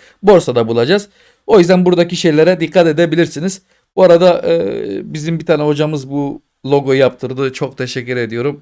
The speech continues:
Sağ olsun. E, o da bizim için önemlidir. Hemen bir saniye. E, hocanın benim maruz görsün ama ismini unuttum. Ha, Celalettin Hoca. Allah razı olsun. Teşekkür ediyorum.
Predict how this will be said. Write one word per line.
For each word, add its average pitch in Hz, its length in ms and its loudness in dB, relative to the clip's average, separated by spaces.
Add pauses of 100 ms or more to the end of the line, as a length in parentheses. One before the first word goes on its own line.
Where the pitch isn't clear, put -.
Sağ - 180 -6
olsun. 120 360 -4 (580)
E, 110 200 -10
o 117 160 -6
da 120 140 -4
bizim 120 220 -12
için 117 220 -14
önemlidir. 113 520 -8
Hemen 113 260 -10
bir 107 60 -18
saniye. 113 440 -10 (1500)
E, - 20 -16 (260)
hocanın 107 460 -10 (100)
benim 107 600 -12 (300)
maruz 107 520 -8
görsün 110 340 -10
ama 117 320 -10 (120)
ismini 113 380 -14
unuttum. 131 500 -12 (1040)
Ha, 156 160 4
Celalettin 170 520 4
Hoca. 127 360 0 (260)
Allah 135 240 0
razı 131 260 2
olsun. - 280 -2 (100)
Teşekkür 143 360 -2
ediyorum. 131 420 -2